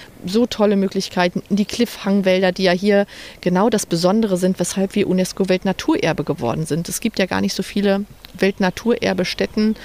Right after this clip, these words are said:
auf der Welt, im Gegensatz zu den, äh, Kulturstätten. Und wir sind eine der wenigen. Und, äh, zusammen, äh, mit verschiedenen anderen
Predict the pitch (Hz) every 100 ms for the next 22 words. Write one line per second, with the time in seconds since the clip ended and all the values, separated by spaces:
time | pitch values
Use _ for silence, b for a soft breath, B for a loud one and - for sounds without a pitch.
0 | B - 190 - 160 156 175 269 - -
1 | 180 180 185 180 190 - 190 180 180 -
2 | 185 - - 220 - 233 226 214 - 196
3 | - 226 B B B 180 202 220 220 -
4 | 196 208 196 170 190 190 - 156 165 170
5 | 175 - 175 175 - 175 185 214 220 -
6 | 190 190 - 185 - 240 233 214 208 220
7 | 214 208